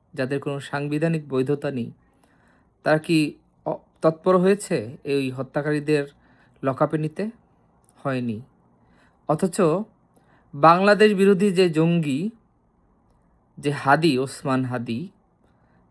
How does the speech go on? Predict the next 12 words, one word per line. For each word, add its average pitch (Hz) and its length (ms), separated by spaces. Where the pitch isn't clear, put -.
তার 135 220
প্রত্যেকটা 180 500
কার্যক্রম 180 600
জঙ্গি 170 260
কার্যক্রমের 147 640
সাথে 147 220
মিলে 131 300
যায়। 131 160
তার 185 320
জন্য 190 260
এমন 208 180
একটি 196 360